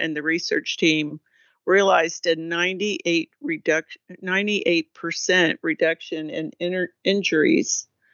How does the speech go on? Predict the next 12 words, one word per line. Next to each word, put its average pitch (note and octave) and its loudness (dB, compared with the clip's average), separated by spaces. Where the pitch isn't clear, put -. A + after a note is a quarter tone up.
along F#3+ 4
with E3 2
a D#3+ 0
ninety-nine E3+ 0
percent D#3+ 0
reduction D#3+ -2
in D3+ -6
healthcare D#3 -6
cost. - -4
Based G#3+ 2
on A3 2
an F3 -2